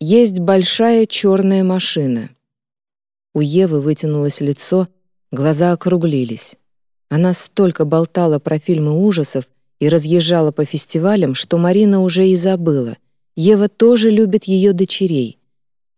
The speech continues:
Ей захотелось сразу же извиниться за то, что даёт подруге ложную надежду. Чега рассказал остальным про Егора Гусакова.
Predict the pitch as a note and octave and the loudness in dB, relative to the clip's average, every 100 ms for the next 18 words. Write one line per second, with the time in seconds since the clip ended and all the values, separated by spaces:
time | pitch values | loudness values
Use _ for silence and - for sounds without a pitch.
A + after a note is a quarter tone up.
0 | _ - D#3+ G#3+ G3 G#3 A3 A3+ G#3+ G#3 | _ -4 2 4 4 2 0 2 2 2
1 | - G#3+ G3 G3 G3+ F#3 G3 G#3 G#3 D#3 | 0 0 2 2 2 2 2 4 4 0
2 | - C3+ D#3 G3 F#3 - E3+ F3+ F3+ - | -2 -2 -2 0 -2 -2 0 2 2 0
3 | F3+ E3+ F#3 E3 E3+ F3 D#3+ E3+ E3+ E3+ | -2 0 0 0 0 0 0 -2 0 -2
4 | D#3+ C#3+ A#2+ A2+ - _ _ _ _ _ | -2 -4 -4 -10 -16 _ _ _ _ _
5 | _ _ _ _ _ _ - B3+ A#3 A#3 | _ _ _ _ _ _ 0 4 4 2
6 | G#3+ A3+ G#3 A3+ G#3+ - G#3 G3 A3 A3 | 0 -2 0 2 0 0 0 4 4 2
7 | G#3+ G3 F3+ G3 G3 F#3+ G#3+ G3+ - D3+ | 2 2 2 2 2 -2 -2 -4 -2 -2
8 | A#2+ A#2+ | -2 -4